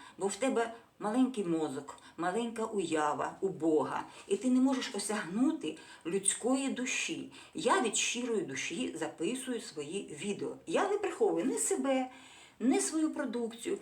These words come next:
не те, що я просто покуп-, покупець, який користується тим, що йому подобається.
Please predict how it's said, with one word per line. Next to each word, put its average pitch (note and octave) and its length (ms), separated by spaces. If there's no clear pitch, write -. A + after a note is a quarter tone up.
не C#4 100
те, G#4+ 160
що - 160
я E4 80
просто E4 280
покуп-, C4 480
покупець, C4 420
який A#3 160
користується A3+ 600
тим, C4 320
що - 160
йому G#3+ 220
подобається. E3 680